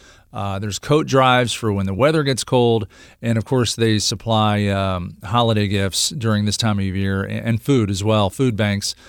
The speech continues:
uh, for the holidays, uh, through the Caring for Kids program. And if you're interested in learning more, uh, about maybe even supporting this program or, or just finding out about it,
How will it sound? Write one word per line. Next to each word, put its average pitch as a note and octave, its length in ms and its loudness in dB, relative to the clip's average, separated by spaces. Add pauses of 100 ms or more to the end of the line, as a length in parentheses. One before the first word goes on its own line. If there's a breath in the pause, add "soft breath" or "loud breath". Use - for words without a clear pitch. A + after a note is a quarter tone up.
(320 loud breath)
uh, G#2 280 -4
for A#2 260 -2
the G#2+ 120 2
holidays, G#2 640 2 (440 soft breath)
uh, G#2 260 -4
through C#3+ 220 2
the G#3+ 100 0
Caring C3 460 0
for B2+ 200 -8
Kids A2+ 440 -2
program. G2+ 580 0
And G2 80 -6
if G2+ 140 -8
you're A#2 240 -2
interested D3 500 -2
in B2 240 0
learning A#2 320 0
more, A2+ 540 0 (480 soft breath)
uh, A2 280 -4
about B2 280 0
maybe D3+ 220 2
even B2+ 220 0
supporting D#3 420 -2
this A2 140 -2
program G#2+ 560 0 (120)
or, C#3 240 0
or D3 120 -2
just E3 180 -4
finding C#3+ 240 2
out B2+ 140 2
about G#2+ 200 4
it, G#2 160 -4